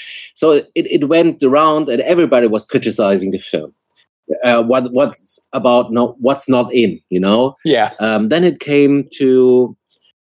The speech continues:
Speaker 1: Hilde Schwab. And also Hilde Schwab was criticizing, uh, saying, you know,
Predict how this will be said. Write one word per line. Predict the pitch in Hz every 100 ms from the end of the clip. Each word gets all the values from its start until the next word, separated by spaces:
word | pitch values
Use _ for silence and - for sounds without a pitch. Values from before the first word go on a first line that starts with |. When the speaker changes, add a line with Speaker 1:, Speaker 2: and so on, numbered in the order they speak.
| _ -
Speaker 1:
Hilde | 147 147 127
Schwab. | - 65 - - - - _ _ _ _ _ -
And | 110
also | 143 143
Hilde | 160 208 190
Schwab | - 85 85
was | 98 98
criticizing, | 127 123 104 98 85 87 92 90 92
uh, | 101 110
saying, | - 120 117 117
you | 113
know, | 110 107 107 104 101